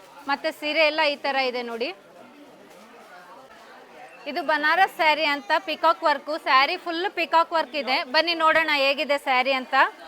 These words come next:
ಸ್ಯಾರಿ ಫುಲ್ ಪಿಕಾಕ್ ವರ್ಕೇ ಕಾಣ್ಬೋದು ನಿಮಗೆ, ಕಾಣ್ತಾ ಇದೆ ಅಲ್ಲ. ಇದ್ರ ಪಲ್ಲು ನೋಡೋಣ,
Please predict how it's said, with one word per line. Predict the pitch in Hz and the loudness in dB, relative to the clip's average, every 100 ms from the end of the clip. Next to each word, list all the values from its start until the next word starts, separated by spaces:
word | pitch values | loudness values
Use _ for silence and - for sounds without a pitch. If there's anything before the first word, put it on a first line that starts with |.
| - - - - - - | -20 -20 -20 -20 -20 -2
ಸ್ಯಾರಿ | 294 285 349 | 2 2 0
ಫುಲ್ | - 359 | -4 -6
ಪಿಕಾಕ್ | 349 320 320 330 | -6 0 2 2
ವರ್ಕೇ | 339 320 359 | 0 -2 -4
ಕಾಣ್ಬೋದು | 349 302 285 277 262 | -2 -2 0 0 0
ನಿಮಗೆ, | 269 254 247 302 | -2 -4 -4 -2
ಕಾಣ್ತಾ | 285 277 277 294 | 0 -2 0 -2
ಇದೆ | 269 262 | 0 -2
ಅಲ್ಲ. | 254 254 381 - - - - - 285 | 0 0 -2 -6 -20 -20 -20 -12 -6
ಇದ್ರ | 285 | -2
ಪಲ್ಲು | 320 294 285 330 | 0 2 2 0
ನೋಡೋಣ, | 359 320 302 285 | 0 0 0 -2